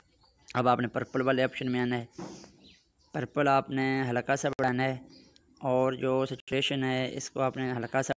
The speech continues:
बढ़ाना है और लुमेंस को भी हल्का सा आपने बढ़ा लेना है। अब लास्ट वाले कलर पर आना है, इसको कम कर देना है, सैचुरेशन थोड़ी सी बढ़ा देनी है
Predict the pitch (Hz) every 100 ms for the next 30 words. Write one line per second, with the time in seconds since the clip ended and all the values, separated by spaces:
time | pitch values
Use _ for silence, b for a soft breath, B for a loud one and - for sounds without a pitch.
0 | - 123 127 120 127 120 120 127 131 123
1 | 120 120 117 131 127 123 127 113 113 113
2 | 113 117 113 113 b - - - 113 117
3 | 123 135 151 135 131 143 135 - 127 -
4 | 135 123 123 127 139 - - - _ -
5 | _ - - _ - 131 135 135 127 135
6 | 131 - 135 135 139 127 120 120 123 117
7 | 113 120 131 135 131 _ 127